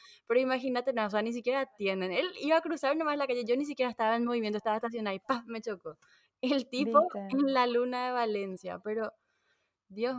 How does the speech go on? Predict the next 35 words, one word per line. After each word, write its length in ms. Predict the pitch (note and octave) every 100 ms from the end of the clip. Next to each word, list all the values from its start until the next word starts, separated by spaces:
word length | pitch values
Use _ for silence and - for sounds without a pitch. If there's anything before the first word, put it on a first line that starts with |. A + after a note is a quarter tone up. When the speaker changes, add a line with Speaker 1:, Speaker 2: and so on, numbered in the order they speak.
| A3
Speaker 1:
mío, 420 | F#3+ G3 F3+ - -
es 160 | - G#3+
que 280 | B3 B3+ -
Speaker 2:
Es 120 | C#4
que 160 | C#4 D#4
es 60 | C#4+
un 200 | E4+ E4+
peligro, 680 | F#4+ C4+ B3 C#4+ C#4+ A3+ G3+
es 140 | B3+
un 140 | D4+
peligro, 360 | D#4 D#4 B3 A3+
o 40 |
sea, 120 | A3+ C4+
de 60 |
por 240 | C4 D4+ C#4
sí 260 | - D4
luego 480 | F#4+ C#4+ A#3+ A#3+ B3 - _ _ _ _
es, 600 | - A3+ B3 - - - _
es 500 | - A3+ B3 - - -
medio, 280 | B3 B3 -
es 200 | A3+ A3
peligroso 580 | B3+ C4 G3 G3 G3+ A3
andar 260 | G3 F#3+
en, 300 | G3 F#3+ F#3
en, 240 | - G3 F#3+
o 40 | A#3
sea, 120 | C4+
no 100 | D#4+
es 80 | F#4
peligroso, 480 | A4+ D#4 A3+ B3
pero 380 | A#3 C4 D4+ E4+ -
es, 80 |
eh, 20 | C#4+
no 120 | C#4
sé, 320 | - C#4 C4